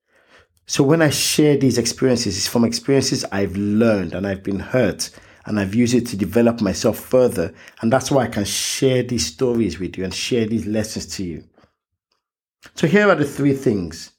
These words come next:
Your name. Guard your name jealously. We cannot say, "Oh, it's just a document. It's no big deal." Everything you roll out with your name on it, every email, every spreadsheet, every document,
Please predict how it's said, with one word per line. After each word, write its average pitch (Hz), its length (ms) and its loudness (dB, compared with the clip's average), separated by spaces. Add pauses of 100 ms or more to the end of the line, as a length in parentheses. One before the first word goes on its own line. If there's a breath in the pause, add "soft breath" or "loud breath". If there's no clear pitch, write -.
(200)
Your 123 260 0
name. 101 500 -2 (720)
Guard 143 400 4
your 120 140 2
name 113 400 0 (260)
jealously. - 720 -4 (960 soft breath)
We 117 360 0
cannot 120 720 0
say, 95 460 0 (360 soft breath)
"Oh, 113 160 2
it's - 180 -2
just - 300 -4
a - 40 -4
document. - 720 -8 (160)
It's - 200 -10
no 107 160 2
big 87 300 -2
deal." 80 300 -4 (640 soft breath)
Everything 156 720 4
you 117 140 4
roll 117 280 4
out 113 200 0
with 110 100 -2
your 104 140 2
name 101 320 0
on 87 120 -6
it, 80 200 -8 (100)
every 131 460 2
email, 113 640 0
every 120 260 0
spreadsheet, - 800 -4 (120)
every 127 240 2
document, 117 720 -2